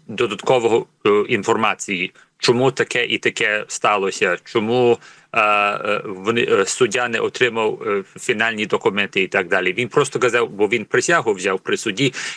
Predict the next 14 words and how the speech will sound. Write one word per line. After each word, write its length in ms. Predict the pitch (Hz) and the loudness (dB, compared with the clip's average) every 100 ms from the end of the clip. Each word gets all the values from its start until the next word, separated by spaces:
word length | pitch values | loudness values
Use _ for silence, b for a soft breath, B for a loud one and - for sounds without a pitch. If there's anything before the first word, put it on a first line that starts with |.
| - | -6
він 400 | 101 139 156 151 - | -2 0 0 -4 -6
казав: 300 | - 117 123 | -2 0 2
«Я 140 | 117 123 | 0 0
не 80 | 131 | 0
можу 320 | 127 120 117 | 2 2 2
вам 180 | 117 110 | 0 -2
відповісти, 540 | 117 - 127 127 127 | -2 0 0 0 0
бо 140 | 107 | 0
я 140 | 107 113 | 0 -2
не 80 | 113 | -2
маю 220 | 110 107 | -4 -4
цієї, 320 | - 110 110 | -2 0 0
цієї 320 | - 120 113 | -2 -2 -2
інформації». 680 | 104 - 107 107 - 98 92 | -4 -4 0 -2 -2 -10 -12